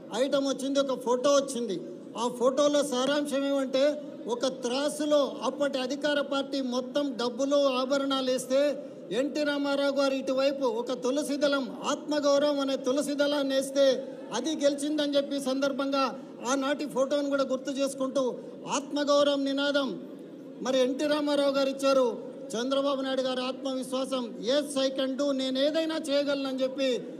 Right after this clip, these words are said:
నినాదాన్ని ఇచ్చి, అదే మన విధానంగా ముందుకు పోతున్న సందర్భంలో, నలభై ఒక్క సంవత్సరాలు పూర్తి చేసుకొని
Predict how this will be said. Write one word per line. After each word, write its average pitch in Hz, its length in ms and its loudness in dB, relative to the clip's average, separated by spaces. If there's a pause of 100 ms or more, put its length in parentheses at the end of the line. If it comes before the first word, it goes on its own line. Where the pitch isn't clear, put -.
(140)
నినాదాన్ని 277 560 0
ఇచ్చి, 269 340 -2 (280)
అదే 294 260 2
మన 302 200 0
విధానంగా 277 560 -2
ముందుకు 262 300 -2
పోతున్న 262 320 -2
సందర్భంలో, 262 760 0 (360)
నలభై 277 400 2
ఒక్క 277 180 -2
సంవత్సరాలు 269 500 -2
పూర్తి 269 380 -4
చేసుకొని 254 440 -2